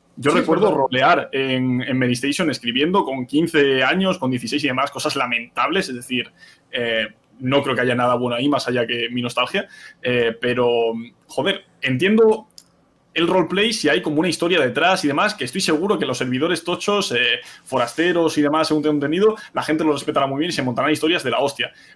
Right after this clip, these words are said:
Speaker 1: Pero yo la mayoría de las cosas que he visto en Marbella, que de nuevo, totalmente respetable, que la gente lo vea si lo disfruta, pero me parece un, un humor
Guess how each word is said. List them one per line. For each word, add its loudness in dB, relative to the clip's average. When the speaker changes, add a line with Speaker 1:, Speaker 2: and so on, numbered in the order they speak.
Speaker 1:
Pero -2
yo 2
la 4
mayoría 2
de 6
las 2
cosas -6
que -4
he 0
visto 2
en -2
Marbella, 0
que -4
de -2
nuevo, 0
totalmente 0
respetable, 2
que -4
la -2
gente -2
lo 4
vea 4
si -6
lo 0
disfruta, -2
pero -4
me -6
parece -2
un, 0
un -2
humor 0